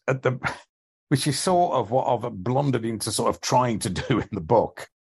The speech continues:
is just, you know, we're trying to challenge the way we've always, we've, it's always happened, which is on one hand, you've got drinks companies trying to sell as much product as possible,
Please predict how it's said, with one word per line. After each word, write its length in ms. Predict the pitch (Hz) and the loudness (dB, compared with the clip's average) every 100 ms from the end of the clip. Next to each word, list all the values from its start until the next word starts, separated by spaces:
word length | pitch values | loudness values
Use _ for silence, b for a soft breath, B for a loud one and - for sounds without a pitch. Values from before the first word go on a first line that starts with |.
| _ _ | _ _
is 240 | 123 110 - | 2 2 0
just, 580 | - 143 - - - _ _ - | 0 0 0 -8 -12 _ _ -6
you 100 | 139 | -2
know, 80 | 123 | -2
we're 100 | 117 | -2
trying 320 | - 180 165 | 0 0 0
to 160 | 131 131 - | -4 -6 -4
challenge 480 | - 156 143 113 | -2 0 0 -4
the 120 | 101 113 | -4 -2
way 300 | 123 120 117 | 0 0 0
we've 220 | 110 104 | -2 -2
always, 840 | 120 120 110 95 95 92 - - _ _ _ _ _ _ _ - | -2 -2 0 0 0 -6 -8 -10 _ _ _ _ _ _ _ -2
we've, 280 | 123 110 107 | 0 0 -2
it's 160 | 120 143 | -2 0
always 280 | 135 117 | 2 0
happened, 380 | - 143 90 90 | 0 -2 -2 -4
which 220 | 107 107 | -4 -2
is 180 | 120 107 | -2 -2
on 200 | 110 120 | 0 0
one 140 | 151 135 | 2 0
hand, 260 | 104 101 | -2 -4
you've 100 | 104 | -2
got 260 | 104 117 101 | 2 2 0
drinks 340 | 110 127 120 | -2 -2 -4
companies 520 | - 120 107 95 87 - | -2 -2 0 0 -2 -2
trying 240 | 110 104 | 0 0
to 60 | 98 | 0
sell 220 | 107 95 | -2 -2
as 100 | 90 | -2
much 240 | 98 - | -4 -4
product 360 | 104 95 85 - | -2 -2 -4 -8
as 80 | - | -4
possible, 560 | - - 92 - - | -2 0 -2 -4 -6